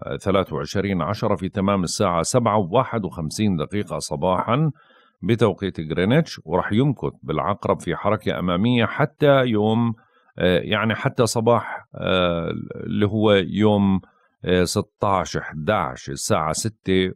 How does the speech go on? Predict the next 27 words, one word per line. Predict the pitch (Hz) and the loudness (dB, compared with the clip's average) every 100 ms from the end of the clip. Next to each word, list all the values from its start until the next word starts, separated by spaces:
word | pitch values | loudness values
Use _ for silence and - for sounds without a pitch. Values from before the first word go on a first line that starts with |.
| _ | _
وثمان | - 78 73 - 107 101 80 | -8 -4 -4 0 2 2 2
دقائق | 73 - 82 69 - | -2 0 0 0 -4
صباحًا | - 82 82 90 78 | -4 0 0 0 -4
بتوقيت | 76 76 67 80 73 | -2 -4 -6 -6 -4
غرينتش. | 85 117 135 92 - - _ _ _ _ _ _ _ _ _ _ _ _ _ _ _ _ _ _ _ _ _ - | -2 0 2 0 -2 -18 _ _ _ _ _ _ _ _ _ _ _ _ _ _ _ _ _ _ _ _ _ -2
أما | 170 180 | 2 4
بالنسبة | 156 160 175 135 | 4 4 4 4
للزاوية | 151 135 143 143 131 | 2 4 4 4 4
التي | 123 123 120 | 4 4 2
تليها | 107 107 139 139 | 4 4 6 4
وهي | 120 110 | 4 4
انتقال | 107 87 107 120 120 110 | 2 0 0 4 4 4
الشمس | - - 123 127 98 78 - | 0 -2 2 4 4 0 -6
اللي | - 98 92 90 90 95 - | -4 0 2 2 2 -2 -4
راح | 80 101 | -4 0
ينتقل | 113 110 90 90 82 | 2 2 0 -2 -4
الساعة | - 117 101 85 80 73 | 0 2 2 2 0 0
عشرة | 104 107 85 | 0 0 0
وخمسة | 71 117 113 92 | 0 -2 -2 -2
وثلاثين | 90 82 95 98 | -2 -2 0 0
دقيقة | 82 - 104 98 95 | -2 -2 -4 -2 -2
من | 87 | -2
صباح | 80 90 92 78 | -4 -2 -2 -2
اليوم، | 82 80 90 104 135 | -4 -2 2 2 0
ثلاثة | 113 85 82 85 | -2 -2 -2 -4
وعشرين | 73 - 98 95 | -6 -6 -4 -4
عشرة، | 78 107 120 127 143 | -2 -2 0 2 0